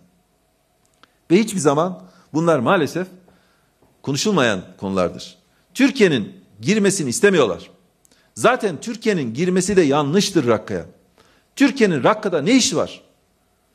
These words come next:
Türkiye'nin, Türk askerinin Rakka'yla ne alakası var?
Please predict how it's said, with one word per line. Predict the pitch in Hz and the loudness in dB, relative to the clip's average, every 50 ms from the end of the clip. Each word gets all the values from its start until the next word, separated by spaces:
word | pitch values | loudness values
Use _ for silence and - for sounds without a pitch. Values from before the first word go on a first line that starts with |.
| _ _ - | _ _ -4
Türkiye'nin, | - 269 262 - - 226 208 175 147 - - - - _ _ - | -2 0 0 2 2 2 2 2 0 -8 -12 -16 -20 _ _ -2
Türk | - 262 240 - | 0 0 0 2
askerinin | - 175 185 185 190 202 196 190 190 165 127 | 2 0 0 0 0 0 2 2 2 0 2
Rakka'yla | 139 180 208 208 - 202 196 175 139 | 0 0 0 0 -2 -2 0 0 0
ne | 127 175 254 | 2 2 2
alakası | 254 220 190 - - 143 - 117 101 | 2 2 0 -2 -4 -10 -12 -12 -12
var? | 90 - - | -14 -14 -18